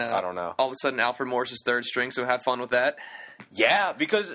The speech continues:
Speaker 1: yeah, Jerry Jones was saying that Darren McFadden was still the starter after they signed Alfred Morris,
Speaker 2: That's
Speaker 1: and
Speaker 2: what
Speaker 1: now
Speaker 2: you
Speaker 1: they
Speaker 2: get.
Speaker 1: drafted Ezekiel Elliott, who's definitely already the best running back
Speaker 2: Yeah.
Speaker 1: on that roster. So now Alfred Morris is third string.
Speaker 2: Yeah,
Speaker 1: So,
Speaker 2: have fun with that.
Speaker 1: yeah, I mean, unless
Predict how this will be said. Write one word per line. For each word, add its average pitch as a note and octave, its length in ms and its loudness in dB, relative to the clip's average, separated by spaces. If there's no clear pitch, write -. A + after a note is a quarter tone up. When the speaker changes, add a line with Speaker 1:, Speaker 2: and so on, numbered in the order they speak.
Speaker 1:
yeah, G#3 300 0
Jerry F#3+ 360 0
Jones G#3+ 320 -2
was F#3+ 160 -6
saying G3+ 280 0
that D3+ 180 -2
Darren E3 340 2
McFadden E3+ 460 2
was A#2+ 260 -4
still B2 220 0
the A2 80 -2
starter G#2+ 420 2
after B2 300 0
they C3 100 -2
signed C3 320 0
Alfred A#2+ 380 0
Morris, B2 240 0
Speaker 2:
That's - 120 -2
Speaker 1:
and B2 80 2
Speaker 2:
what C3+ 80 0
Speaker 1:
now C3+ 60 0
Speaker 2:
you C3+ 60 -2
Speaker 1:
they B2 40 -2
Speaker 2:
get. - 20 0
Speaker 1:
drafted C3 340 0
Ezekiel A#2 400 -2
Elliott, A2 320 0
who's C3 340 -4
definitely B2+ 640 0
already A#2+ 560 0
the C#3 140 -4
best C3+ 420 2
running B2 260 0
back A2+ 220 2
Speaker 2:
Yeah. A#2 80 2
Speaker 1:
on A2 100 -2
that G#2 180 -2
roster. F#2+ 640 0
So - 220 2
now C3+ 200 0
Alfred C3 320 0
Morris C#3 220 -2
is B2 200 -6
third A#2 240 -2
string. A2 520 -2
Speaker 2:
Yeah, A2 220 2
Speaker 1:
So, B2+ 240 2
Speaker 2:
have B2+ 140 0
fun D3+ 120 0
with D3+ 120 -4
that. C#3 340 2
Speaker 1:
yeah, A2 680 0
I C3 80 -2
mean, C3 140 -6
unless C#3 340 0